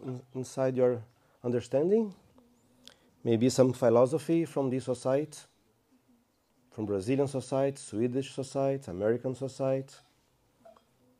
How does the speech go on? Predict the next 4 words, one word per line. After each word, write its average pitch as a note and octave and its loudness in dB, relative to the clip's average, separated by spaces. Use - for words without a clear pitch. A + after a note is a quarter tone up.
Maybe C3 4
you D3+ 10
receive, D3 6
you C#3+ 4